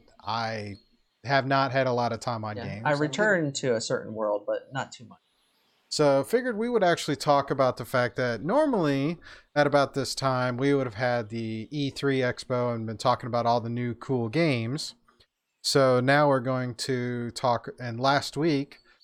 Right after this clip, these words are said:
Speaker 1: uh, Ubisoft had a online conference where they unveiled a bunch of things. So I figured for this week's State of Game, we're gonna talk about the Ubisoft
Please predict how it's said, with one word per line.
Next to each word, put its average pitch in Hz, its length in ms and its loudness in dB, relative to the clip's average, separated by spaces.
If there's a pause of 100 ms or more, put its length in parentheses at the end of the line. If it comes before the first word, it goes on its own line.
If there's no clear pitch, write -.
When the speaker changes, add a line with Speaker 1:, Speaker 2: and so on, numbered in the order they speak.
(260)
Speaker 1:
uh, 117 200 0
Ubisoft 147 680 0
had 127 240 2
a 120 240 -2
online 123 640 -2
conference 110 720 -6
where 123 140 -2
they 113 360 -2
unveiled 135 680 0
a 127 60 -2
bunch 120 300 -4
of 127 120 -4
things. 120 580 -8 (380)
So 156 260 2
I - 40 2
figured 170 360 -2
for 143 120 2
this 160 240 -2
week's 151 200 0
State 139 240 2
of 123 80 -4
Game, 117 320 -4
we're 208 140 -2
gonna 175 140 -4
talk 123 280 0
about 113 300 -4
the 104 320 -8
Ubisoft 170 680 2